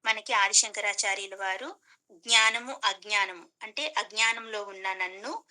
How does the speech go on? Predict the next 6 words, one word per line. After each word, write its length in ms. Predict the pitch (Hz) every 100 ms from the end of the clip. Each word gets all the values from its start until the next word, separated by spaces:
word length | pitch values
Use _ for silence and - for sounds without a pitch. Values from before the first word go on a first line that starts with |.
| _ _
జ్ఞాన 400 | 196 214 214 240
మార్గంలోకి 720 | 233 208 - 208 196 190 214
తీసుకురా 580 | - 196 - 208 196 185
స్వామి" 500 | - 196 180 196 277
అని 180 | 226 220
చెప్తున్నారు. 680 | 220 - - 180 170 165